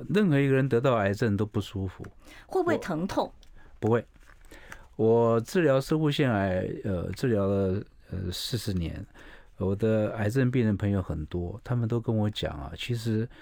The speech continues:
Speaker 1: 得了是得了，真正烦的是这个心理的这种威胁。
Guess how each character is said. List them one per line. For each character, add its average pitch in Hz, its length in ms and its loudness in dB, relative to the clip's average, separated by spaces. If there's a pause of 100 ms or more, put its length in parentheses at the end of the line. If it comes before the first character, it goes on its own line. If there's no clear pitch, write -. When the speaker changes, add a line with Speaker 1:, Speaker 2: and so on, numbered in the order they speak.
(320)
Speaker 1:
得 117 180 2
了 131 100 4
是 135 140 0
得 90 260 -2
了， 87 200 0
真 156 240 0
正 151 200 2
烦 90 240 -2
的 98 80 2
是 95 140 -4
这 110 120 -6
个 - 60 -2
心 156 480 2
理 95 140 2
的 - 180 -6
这 101 140 -4
种 87 220 -6
威 110 180 0
胁。 101 420 -4